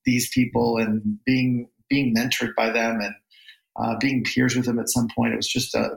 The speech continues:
kind of amazing. So I think, uh, like Clay, I, I, I think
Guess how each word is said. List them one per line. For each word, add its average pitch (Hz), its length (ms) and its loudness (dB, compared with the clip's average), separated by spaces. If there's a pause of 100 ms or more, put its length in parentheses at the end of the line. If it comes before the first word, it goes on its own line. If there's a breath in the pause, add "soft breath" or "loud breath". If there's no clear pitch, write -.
kind 113 120 2
of 107 60 -2
amazing. 104 460 -2
So - 120 0
I 113 60 4
think, 127 240 -2 (440)
uh, - 160 -10 (220)
like - 300 -6
Clay, 123 380 2 (160)
I, - 260 2
I, 131 160 0
I 151 40 2
think 180 320 -4